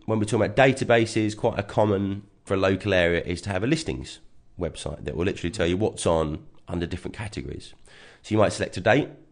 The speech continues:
and then you might select, um, something like you wanna go to a nightclub, or you wanna go to what's, see what's on the cinema. The information is pulled out of the database, and that'll be served back to you,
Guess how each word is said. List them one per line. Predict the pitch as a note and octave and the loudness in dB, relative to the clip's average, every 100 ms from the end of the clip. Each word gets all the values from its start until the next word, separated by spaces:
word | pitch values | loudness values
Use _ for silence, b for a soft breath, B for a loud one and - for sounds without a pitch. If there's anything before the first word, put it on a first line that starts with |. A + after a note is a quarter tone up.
| F2 | -6
and | F#2 | -2
then | F2+ | 0
you | F2+ | 2
might | F2 - | 0 -2
select, | - F#2 F2 E2+ - - - - _ | -4 0 0 -2 -8 -16 -18 -18 _
um, | - F#2+ E2+ E2+ | -18 -16 -14 -14
something | - - E2+ | -14 -12 -10
like | D#2+ - - | -10 -10 -8
you | E2+ | -4
wanna | E2 E2 | -2 0
go | E2 D#2+ | -2 -2
to | D#2+ - D#2+ | -4 -6 -2
a | |
nightclub, | F#2 F#2 - - - | 0 0 -2 -10 -8
or | D#2 | -4
you | D2+ | -4
wanna | D#2 D2+ | -2 -4
go | D#2 D2+ | -6 -8
to | C#2+ - D2+ | -8 -8 -8
what's, | D2+ - | -8 -10
see | - E2+ | -8 -8
what's | - | -6
on | D2+ | -8
the | - | -6
cinema. | G2 D#2 C2 - _ b b b b b | -4 -4 -6 -12 _ b b b b b
The | A2+ | -2
information | A2 G2+ F#2+ | 2 0 0
is | |
pulled | - A#2+ | 2 4
out | |
of | D2+ | 4
the | E2 | 2
database, | D#2+ E2 D#2+ | 0 -2 -2
and | D#2+ | -6
that'll | D#2 | -8
be | D#2 | -10
served | - - | -8 -8
back | - - - | -10 -14 -16
to | |
you, | - | -20